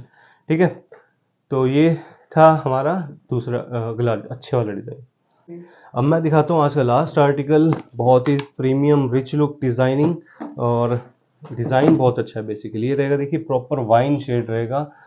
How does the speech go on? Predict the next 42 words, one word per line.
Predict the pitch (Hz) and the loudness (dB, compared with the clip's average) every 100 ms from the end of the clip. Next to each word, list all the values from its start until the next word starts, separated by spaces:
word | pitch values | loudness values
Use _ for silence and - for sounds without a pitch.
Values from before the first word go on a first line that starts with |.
| _ - | _ -4
और | 120 - | -4 -4
पूरे | 131 143 160 | -4 0 0
के | 151 | -2
ऊपर | 143 151 | -2 0
आपको | 139 131 143 | -2 -2 -4
ना | |
weaving | 143 120 123 139 135 | -2 -2 -2 0 0
मिलेगी। | 117 104 98 107 - _ _ _ | -2 -4 -8 -14 -16 _ _ _
Open | 120 113 139 | -8 -4 -2
करके | 139 131 - | -2 -2 -2
दिखाता | 131 127 120 - | -4 -2 -2 0
हूँ | 131 | 2
ये | |
वाला | 127 127 | 2 0
piece, | 123 139 160 - | 0 -2 -2 -2
Latest | 127 127 139 139 | -4 -2 -6 -4
डिजाइनिंग | 131 131 127 139 135 | 0 2 2 2 2
रहेगी। | 131 123 127 160 - _ _ _ _ 117 | 2 2 -2 -6 -8 _ _ _ _ -4
ये | |
देखो, | 107 104 104 | -4 -4 -12
ये | 104 110 139 | -8 -2 -2
इसका | 135 147 | -2 -2
रहेगा | 135 135 135 | 0 0 0
front, | 127 - 139 180 185 _ _ _ _ _ _ _ 113 | -2 0 0 0 -4 _ _ _ _ _ _ _ -6
गला | 117 127 143 | 2 6 6
border | 131 131 135 | 8 6 6
वाला, | 143 139 165 185 _ _ _ _ _ _ - - _ _ _ _ _ - | 6 6 2 -4 _ _ _ _ _ _ -20 -20 _ _ _ _ _ -6
ठीक | 135 | 0
है। | 151 127 | 0 4
गले | 135 156 | 6 6
पे | 160 | 4
सारी | 156 151 156 | 6 8 8
weaving | 143 143 151 151 | 4 2 4 6
है, | 135 | 6
silver | 127 139 139 | 4 2 2
से | 127 139 | 4 2
color | 131 131 | 2 0
की, | 120 127 | -2 -6
golden | 120 123 131 135 | -2 0 2 0
सी | 131 | 0
mix | 127 131 131 | 0 0 0
है, | 147 143 | 0 0